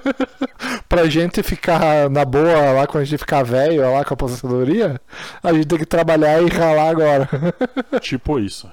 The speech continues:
Speaker 2: tipo isso.
Speaker 1: Só que tem um problema, né? A gente tá juntando dinheiro pra se aposentar,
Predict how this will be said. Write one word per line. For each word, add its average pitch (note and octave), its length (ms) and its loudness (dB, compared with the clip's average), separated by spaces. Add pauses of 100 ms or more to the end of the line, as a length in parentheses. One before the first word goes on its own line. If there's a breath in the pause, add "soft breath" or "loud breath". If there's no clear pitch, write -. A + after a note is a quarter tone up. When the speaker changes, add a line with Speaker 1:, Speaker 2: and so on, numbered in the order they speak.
(120)
Speaker 2:
tipo A#2 360 -10
isso. - 300 -14
Speaker 1:
Só D3 180 -2
que - 100 -10
tem D#3 120 -2
um D3+ 60 -2
problema, E3+ 500 0
né? A2+ 240 -2 (880 soft breath)
A A#2+ 60 0
gente A#2+ 220 -2
tá A#2+ 840 0 (120)
juntando C#3 480 -2
dinheiro C3 560 -2
pra D#3 180 -2
se D3 120 -4
aposentar, C#3+ 840 -2